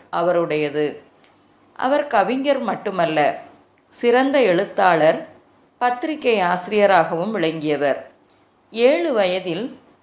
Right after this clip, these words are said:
கவிதை பாடத் துவங்கியவர். இந்தி, சமஸ்கிருதம், ஆங்கிலம், வங்கம் என பல மொழிகளை பயின்றவர். இத்தனை மொழிகளில் புலமை பெற்றதனால், "யாமறிந்த மொழிகளிலே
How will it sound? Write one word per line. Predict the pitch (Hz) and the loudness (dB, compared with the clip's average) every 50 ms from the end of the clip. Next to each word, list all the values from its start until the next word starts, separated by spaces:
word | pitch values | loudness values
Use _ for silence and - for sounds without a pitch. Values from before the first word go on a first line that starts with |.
| _ _ | _ _
கவிதை | - 226 220 214 247 302 294 302 285 277 262 | 0 2 2 2 2 0 -4 -4 -4 -6 -4
பாடத் | - - 196 185 180 180 175 - 196 | 0 2 4 4 4 2 0 -2 -2
துவங்கியவர். | 175 165 175 170 170 156 160 160 160 143 147 147 147 - - - _ _ _ _ _ _ _ _ _ _ _ | -2 0 0 -2 0 0 0 0 2 2 0 0 -2 -4 -10 -20 _ _ _ _ _ _ _ _ _ _ _
இந்தி, | - 202 208 214 220 202 185 165 180 254 - - - _ _ _ _ _ | -10 -8 -6 -6 -4 -4 -4 -4 -4 -6 -10 -14 -18 _ _ _ _ _
சமஸ்கிருதம், | _ - - 214 202 208 220 226 220 - 214 190 185 160 151 147 208 - - - - _ _ _ _ - | _ -4 0 0 2 2 0 -2 -4 -4 -2 -2 0 2 0 0 -2 -4 -8 -12 -20 _ _ _ _ -6
ஆங்கிலம், | - 185 202 214 226 220 220 196 165 156 175 226 - - - - _ _ _ _ - | -2 -2 -2 -2 -2 -4 -4 -4 -2 -4 -4 -4 -10 -12 -16 -20 _ _ _ _ -6
வங்கம் | 170 202 220 233 277 294 277 294 285 277 | 0 0 2 2 0 -2 -2 -4 -4 -4
என | 233 190 180 180 170 165 247 294 - - - - _ _ _ | -4 -4 -4 -4 -4 -4 -4 -6 -8 -12 -20 -20 _ _ _
பல | - 190 226 247 285 302 | -2 0 0 0 0 -2
மொழிகளை | 311 240 208 196 196 202 202 202 175 165 185 156 | -2 -2 -2 -2 -2 -4 -6 -6 -6 -6 -8 -6
பயின்றவர். | - - 185 175 175 175 165 170 165 156 165 160 156 - - - - - _ _ _ _ _ _ _ _ _ - | -2 -2 0 0 0 -2 -2 -2 0 0 0 0 -2 -2 -6 -12 -20 -20 _ _ _ _ _ _ _ _ _ -8
இத்தனை | 220 254 294 294 - 359 349 339 302 269 247 | -4 -4 -4 -4 -2 -2 0 0 2 0 0
மொழிகளில் | 220 196 185 196 214 208 220 220 220 214 202 - | 0 0 0 0 0 0 2 2 2 2 0 -2
புலமை | - 185 180 202 208 214 220 214 | -2 0 0 0 0 0 0 -2
பெற்றதனால், | 214 - 180 175 175 - 180 175 175 175 165 160 147 156 262 339 - - - _ _ _ _ _ _ | 0 0 -2 -2 0 0 0 0 0 0 2 2 2 2 0 -2 -6 -12 -20 _ _ _ _ _ _
"யாமறிந்த | - 202 214 214 240 269 294 294 277 262 269 277 277 269 294 | -4 0 2 2 2 2 2 0 -2 -2 -2 -2 -2 -2 -2
மொழிகளிலே | 269 226 196 190 196 196 208 202 196 190 185 175 165 151 196 330 - | 0 0 -2 -2 -4 -4 -6 -6 -4 -4 -2 -2 -2 -2 -2 -4 -6